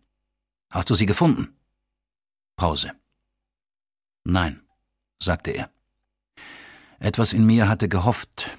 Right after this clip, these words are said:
hatte gegen alle Vernunft Hoffnung geschöpft und war jetzt am Boden zerstört. „Wo bist du?“, fragte ich matt.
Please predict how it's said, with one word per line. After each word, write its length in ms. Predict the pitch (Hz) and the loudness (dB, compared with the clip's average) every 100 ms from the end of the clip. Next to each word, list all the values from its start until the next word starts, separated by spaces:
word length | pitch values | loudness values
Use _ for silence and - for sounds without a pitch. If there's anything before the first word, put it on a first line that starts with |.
| _ - | _ -8
hatte 220 | 87 101 | -2 0
gegen 240 | 98 135 117 | 2 2 2
alle 180 | 113 | 0
Vernunft 540 | 107 107 110 123 - - | 0 2 2 2 0 0
Hoffnung 400 | 131 - 90 78 | 0 0 -2 -2
geschöpft 540 | 78 - 107 - - - - - - | -2 -2 -2 -6 -12 -18 -20 -20 -10
und 180 | - 95 | -2 2
war 160 | 107 | 4
jetzt 320 | 110 107 - - | 4 0 -2 0
am 180 | 95 | 0
Boden 300 | 80 101 101 | 2 2 2
zerstört. 560 | 95 104 - 82 76 - _ _ _ _ _ _ _ _ _ _ _ _ | 0 -2 -4 -6 -8 -14 _ _ _ _ _ _ _ _ _ _ _ _
„Wo 80 | 82 | -2
bist 240 | 117 110 | 0 0
du?“, 140 | 82 - _ _ _ | -2 -8 _ _ _
fragte 380 | - - 80 - | -8 -2 -2 -4
ich 100 | 71 | -6
matt. 280 | 80 76 | -4 -6